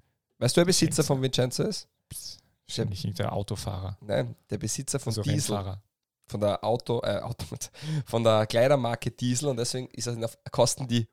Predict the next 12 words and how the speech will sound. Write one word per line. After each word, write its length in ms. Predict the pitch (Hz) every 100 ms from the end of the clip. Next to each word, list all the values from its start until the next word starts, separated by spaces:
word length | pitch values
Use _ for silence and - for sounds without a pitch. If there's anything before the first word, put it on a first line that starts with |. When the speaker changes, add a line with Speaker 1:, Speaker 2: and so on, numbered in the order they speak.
| -
Speaker 1:
Hoodies 360 | 139 151 165 151
im 80 | 110
Fanshop 500 | - - 127 139 -
hundertdreißig 760 | 147 139 - 113 120 - 156 - -
Euro. 440 | 127 127 110 -
Speaker 2:
Und 300 | - 147 -
Diesel 260 | 135 165 214
ist 140 | 160
eine 80 | 139
italienische 460 | 127 131 127 156 160
Marke? 380 | 123 123 185 180
Speaker 1:
Ja. 180 | 127